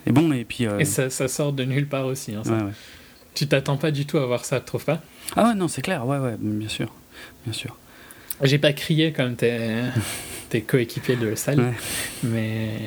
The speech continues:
Speaker 2: <laughs> j'étais quand même un peu genre, ah ouais, putain.
Speaker 1: Non, ça se coupe, ça se coupe. Parce
Speaker 2: Mm.
Speaker 1: que tu te, ouais, t'es, t'es dans un moment, a priori, calme,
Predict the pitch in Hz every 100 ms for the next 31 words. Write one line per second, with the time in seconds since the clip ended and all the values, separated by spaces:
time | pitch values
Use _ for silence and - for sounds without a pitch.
0 | 117 143 - - - - 180 170 147 160
1 | 143 131 135 123 135 139 117 113 - 147
2 | 139 139 - 127 135 139 131 - 120 107
3 | - - - - 120 - 123 - 143 135
4 | - - - 139 160 131 - 127 139 139
5 | 139 147 151 156 160 143 127 139 135 147
6 | 147 151 143